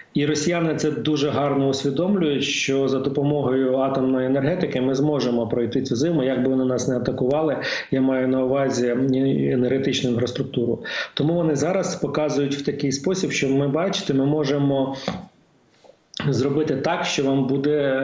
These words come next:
непереливки. Ми, ми знаємо і ми можемо цю червону лінію перейти. І тут питання, м, не лише до нас, тому що, м, це питання про безпеку, а, в першу чергу атомну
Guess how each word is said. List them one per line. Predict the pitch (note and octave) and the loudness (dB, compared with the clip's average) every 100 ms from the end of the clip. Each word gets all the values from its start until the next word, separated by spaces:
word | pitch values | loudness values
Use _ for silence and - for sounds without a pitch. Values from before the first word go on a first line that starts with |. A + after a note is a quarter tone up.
| C3+ B2+ | 0 0
непереливки. | C3 E3 G3 E3 A2+ - A2 | 0 0 0 0 -2 -2 0
Ми, | B2 B2+ B2+ - - | 0 -2 -6 -8 -2
ми | C3 | 0
знаємо | B2+ D3+ E3 E3 D3+ C#3+ C#3 | 2 0 0 0 0 0 0
і | C3+ | 2
ми | C3+ | 2
можемо | D3 F#3 F3 D3 | 2 2 0 0
цю | C#3 | 0
червону | C3 C3+ C#3+ D3 | 0 0 2 2
лінію | C#3 D3 D3 D3 | 2 2 2 0
перейти. | D3 D3 C#3+ C3 - - - - | 0 0 0 -2 -4 -10 -6 -2
І | |
тут | E3 G#3 | 0 0
питання, | G3+ E3+ F3 F3 E3 D#3 D3+ D#3 | 0 0 0 2 2 2 0 0
м, | D3 C#3+ | 0 2
не | C#3 C#3 | 2 2
лише | C#3 A3 | 0 0
до | G3+ F#3+ | 0 2
нас, | D#3 A2+ - - - _ - - _ _ - | 0 0 -4 -8 -18 _ -20 -20 _ _ -4
тому | B2+ C3+ D3 | 0 2 0
що, | D3+ - D3 C#3+ C#3+ C3+ C3 B2+ | 0 0 2 2 2 2 2 0
м, | B2+ B2+ B2 B2 A#2+ | 0 0 2 2 0
це | C#3 | 0
питання | D#3 D3 D#3 E3+ D#3+ D3 C#3+ | 0 0 0 2 2 0 -2
про | D3 C#3+ | 0 0
безпеку, | C#3+ - D#3 D#3+ D#3+ C3+ B2+ C3+ - | 0 0 -2 -2 0 0 0 0 0
а, | D3 | -2
в | D3 - | -4 -4
першу | D3 - C3 | -2 -2 -2
чергу | C#3+ B2+ B2+ | -2 0 0
атомну | E3 E3+ D#3+ D3+ C3 | 0 0 0 0 0